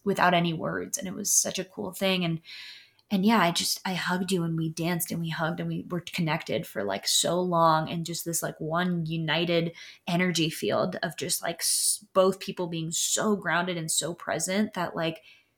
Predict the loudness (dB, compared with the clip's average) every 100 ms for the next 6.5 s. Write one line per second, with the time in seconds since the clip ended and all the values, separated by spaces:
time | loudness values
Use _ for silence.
0 | _ _ _ _ _ _ _ _ 4 6
1 | 6 2 2 -2 _ _ -6 0 2 2
2 | 0 -2 -2 -2 -6 -6 -6 -2 2 4
3 | 4 -2 -14 -20 -20 -8 0 2 4 2
4 | -2 -6 _ _ -4 -2 0 2 2 0
5 | -2 -2 0 -2 -4 -4 0 2 2 -2
6 | 0 0 0 -2